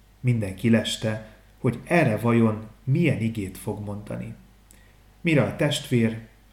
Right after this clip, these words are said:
ezt az igeverset mondta, övéi közé jött, és az övéi nem fogadták be őt. A szamár a közhiedelemmel ellentétben okos állat,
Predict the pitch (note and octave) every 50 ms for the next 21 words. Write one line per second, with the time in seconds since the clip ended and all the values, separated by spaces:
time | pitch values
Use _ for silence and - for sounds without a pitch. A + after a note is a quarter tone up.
0 | _ _ _ _ _ _ _ - - A#2+ - - - C3+ A2+ A2+ - B2+ B2+ A2
1 | A2+ G#2 G2 G2+ G2 F#2 - - - - - - A#2 A2+ A2+ G#2+ G2+ - A2 G#2
2 | G#2 G#2 - - _ - - _ _ - C#3+ D3+ C3+ C3 B2+ B2 B2 B2 A#2 A#2+
3 | - B2+ A#2 A2+ - B2 A#2 A#2 A#2 A#2 A#2+ B2+ B2 - - - - _ _ _
4 | _ _ _ C3 B2+ - - F2+ - - - - - D#3 C#3+ A#2+ G#2+ G2+ F#2+ F#2+
5 | - - - A2+ G#2+ G#2 G#2 - - A2+ A2 G#2+ G#2 - - - A2 A2 G#2 G#2
6 | A2 - - - A2+ A2+ - - - - - _ _ _ _ _ _ _ _ _
7 | _ _ _ _ _ _ _ _ _ _ _ _ _ _ _ _ _ _ _ _
8 | _ _ _ _ _ _ _ _ _ _ _ - A#2 - - F#3 G3 F#3 D3 C3+
9 | D#3 D#3+ - - - - - F#3+ F#3 F#3+ - - B2 A2+ A2+ A2 G#2+ G#2 G#2 G#2
10 | G#2 G#2+ B2 B2+ B2 A#2+ A2+ A2+ A2+ - - A2+ A2 G#2+ - A2+ A2+ - C#3 C3+
11 | - B2 A2 - - - G2+ G2+ G2+ F3+ - - - -